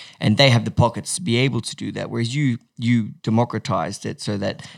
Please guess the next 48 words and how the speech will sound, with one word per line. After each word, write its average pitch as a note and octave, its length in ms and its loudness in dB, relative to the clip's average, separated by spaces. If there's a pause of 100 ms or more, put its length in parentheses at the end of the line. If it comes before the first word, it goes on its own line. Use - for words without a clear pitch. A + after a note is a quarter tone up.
smaller C3 420 6
businesses G#2 580 2
can B2 220 2
have G#2 180 0
access G2 400 -2
to G#2 140 -6
these, G2 460 -6 (100)
to - 100 0
this G#2+ 180 4
knowledge G2 400 -6
base F#2 280 -6
as - 180 -8
well. A#2 320 -2 (380)
And, C3 240 2
and, E3+ 120 6
and F3+ 160 4
I F3 100 4
actually, - 320 2
I - 40 6
wanna A3 160 2
speak - 240 -4
more C#3 240 6
about A2+ 300 0 (680)
when B2 200 8
you A#2 120 8
started, G#2+ 640 0 (360)
um, F#2+ 220 -4
how C3 340 2
you, B2+ 220 -2
because A#2 360 -2
you, B2 200 0
you A#2 140 4
mentioned C#3 260 6
I G#2 60 0
didn't A2 220 0
have G#2 320 0
a, F#2+ 340 -4
um, - 280 -6
a G#2+ 120 -6
database. A2 560 2
Well, A2 100 -2
now A2+ 120 4
you G2 160 0
have G2+ 100 -2
a F#2 40 -6
huge C3+ 360 2
one, A#2+ 180 2
and G#2+ 120 0